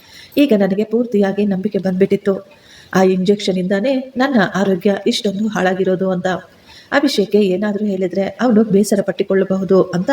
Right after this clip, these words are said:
ನಾನು ಸೈಲೆಂಟ್ ಆಗ್ಬಿಟ್ಟಿದ್ದೆ. ನನ್ನ ಗಂಡನ ಮುಂದೆ ನಾಟಕವಾಡಲು ಶುರು ಮಾಡ್ದೆ. ಸುಸ್ತು ಇರೋ ಹಾಗೆ, ತಲೆನೋವು ಇರುವ ಹಾಗೆ, ಗಂಡನ ಮುಂದೆ ಸುಮ್ಮನೆ ಯಾವಾಗ್ಲೂ ಹಾಗೆ ಮಲಗಿರ್ತಾ ಇದ್ದೆ. ಇಂಜೆಕ್ಷನ್ ತೆಗೆದುಕೊಂಡಾಗ ನನ್ನ ಪರಿಸ್ಥಿತಿ ಹೇಗಿರ್ತಿತ್ತೋ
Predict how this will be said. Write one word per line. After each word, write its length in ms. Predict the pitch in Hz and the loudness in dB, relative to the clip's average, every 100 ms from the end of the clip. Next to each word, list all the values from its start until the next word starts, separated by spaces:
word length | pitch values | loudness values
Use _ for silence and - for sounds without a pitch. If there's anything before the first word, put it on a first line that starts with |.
| 254 254 - - - 262 | -2 -4 -18 -20 -6 0
ನಾನು 240 | 277 233 | 2 2
ಸೈಲೆಂಟ್ 440 | 226 196 214 208 | 2 2 2 0
ಆಗ್ಬಿಟ್ಟಿದ್ದೆ. 600 | 196 196 196 196 196 190 - - _ _ | -2 -2 0 2 2 0 -8 -20 _ _
ನನ್ನ 240 | 262 277 190 | -2 2 2
ಗಂಡನ 280 | 185 233 214 | 2 2 2
ಮುಂದೆ 340 | 190 190 196 | 2 2 0
ನಾಟಕವಾಡಲು 720 | 196 208 233 233 185 185 190 226 | 0 -8 -6 -6 -4 -2 2 0
ಶುರು 260 | - 196 | 0 -2
ಮಾಡ್ದೆ. 540 | 190 185 196 196 - - _ - | 0 0 0 0 -4 -20 _ -8
ಸುಸ್ತು 360 | - 285 - 202 | -2 -2 2 4
ಇರೋ 240 | 196 196 | 4 2
ಹಾಗೆ, 360 | 208 190 190 190 | 0 -2 -2 -2
ತಲೆನೋವು 720 | _ - 262 269 180 180 226 | _ -2 2 2 0 -4 -4
ಇರುವ 280 | 180 180 | -4 -2
ಹಾಗೆ, 340 | 196 196 190 190 - - - - - - | -2 -2 0 0 0 -18 -20 -20 -10 0
ಗಂಡನ 280 | 247 254 202 | 2 4 2
ಮುಂದೆ 320 | 196 190 202 | 0 -2 -2
ಸುಮ್ಮನೆ 520 | 202 254 190 196 233 | -2 -2 0 0 0
ಯಾವಾಗ್ಲೂ 460 | 196 214 196 180 214 | 0 -2 -4 -6 -6
ಹಾಗೆ 320 | 214 180 180 | -4 0 0
ಮಲಗಿರ್ತಾ 480 | 214 185 180 185 185 | 0 -2 -2 -2 0
ಇದ್ದೆ. 440 | 185 175 185 - _ _ _ _ _ _ _ - | 2 2 0 -2 _ _ _ _ _ _ _ 2
ಇಂಜೆಕ್ಷನ್ 460 | 285 277 226 214 | 4 4 2 -2
ತೆಗೆದುಕೊಂಡಾಗ 640 | 214 190 196 190 185 190 196 190 - - - | 0 0 0 0 0 0 0 -4 -6 -16 -2
ನನ್ನ 160 | 190 185 | 0 0
ಪರಿಸ್ಥಿತಿ 480 | 185 185 - 190 202 | 0 -2 -2 -2 2
ಹೇಗಿರ್ತಿತ್ತೋ 800 | 190 190 185 185 175 277 262 | 2 2 2 0 2 2 0